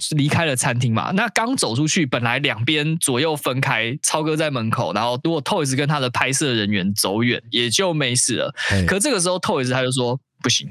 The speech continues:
Speaker 1: 我要把这个话说清楚。”
Speaker 2: 哎，等一下，他那个直播多久？
Speaker 1: 哎，很久哦，很久。
Speaker 2: 一两个小时？
Speaker 1: 蛮，蛮长一段时间的。
Speaker 2: 你全部把它看完哦？
Speaker 1: 我看完了。
Speaker 2: 因为你知道的好详细，干！你他妈浪费一部电影的时间在看这两个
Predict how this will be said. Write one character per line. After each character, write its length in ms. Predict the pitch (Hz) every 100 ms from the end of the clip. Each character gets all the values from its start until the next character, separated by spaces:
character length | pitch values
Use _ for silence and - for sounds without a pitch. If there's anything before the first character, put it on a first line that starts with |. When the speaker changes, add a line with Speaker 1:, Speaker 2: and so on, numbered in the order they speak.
| 101
Speaker 1:
我 80 | 95
要 120 | 101
把 220 | 107 80
这 140 | 101
个 80 | 95
话 240 | 90 120 95
说 240 | - 151
清 180 | 180 233
楚。” 180 | - - _ _ _ - -
Speaker 2:
哎， 60 |
等 120 | 110
一 20 | 139
下， 120 | 107 - - - -
他 140 | 214
那 120 | 214
个 100 | 190
直 240 | 139 - 117
播 200 | 123 135
多 200 | 113 92
久？ 400 | - 87 71 - _ _ - _ -
Speaker 1:
哎， 80 | 196
很 160 | 175 180
久 200 | 185 135
哦， 260 | 107 104 110
很 140 | 117
久。 220 | 117 101 -
Speaker 2:
一 60 |
两 160 | 127 98
个 80 | 101
小 180 | 131 131
时？ 120 | -
Speaker 1:
蛮， 100 | 156
蛮 80 | 185
长 220 | 156 135
一 40 |
段 180 | 139 139
时 100 | 135
间 200 | 107 101
的。 180 | 98 76 - 135
Speaker 2:
你 100 | 127
全 220 | 131 135
部 100 | 214
把 160 | 139
它 140 | 127 147
看 180 | 170 135
完 160 | 104
哦？ 160 | 95 90 -
Speaker 1:
我 100 | 135
看 120 | 185
完 120 | 160
了。 220 | 135 127 - _ _ -
Speaker 2:
因 80 | 240
为 60 |
你 100 | 151
知 180 | 127 190
道 160 | 214 185
的 80 |
好 200 | 139 120
详 240 | 107 113 120
细， 180 | - 202
干！ 420 | 285 247 185 127 - - - - _
你 80 | 156
他 140 | 151 226
妈 100 | 233
浪 180 | 240
费 220 | 214 226 175
一 100 | 175
部 200 | 214 196
电 180 | 214
影 80 | 147
的 140 | 120 123
时 200 | - 127
间 160 | 156
在 120 | 160
看 200 | 165 190
这 140 | 156 170
两 240 | 131 101
个 280 | 101 98